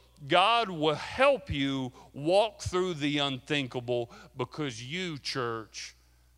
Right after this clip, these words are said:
and I together were never meant to handle it, you see, on our own.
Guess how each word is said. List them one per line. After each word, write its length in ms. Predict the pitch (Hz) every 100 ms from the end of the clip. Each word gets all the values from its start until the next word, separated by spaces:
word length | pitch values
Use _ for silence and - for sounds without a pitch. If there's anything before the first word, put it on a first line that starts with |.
| _ -
and 240 | 127 120
I 400 | 127 127 113 98 92 - _ _ -
together 680 | 143 110 127 120 104 101 92 _ -
were 200 | 113 101
never 720 | 101 104 120 113 113 113 110 _ _ -
meant 840 | 107 107 110 98 85 _ - - - _ _
to 80 | -
handle 680 | - - 190 226 165 98 87
it, 220 | 87 - 107
you 60 |
see, 440 | - - 104 98 98 _ _ _ _ _ -
on 200 | 104 92
our 260 | 87 87 87
own. 220 | 87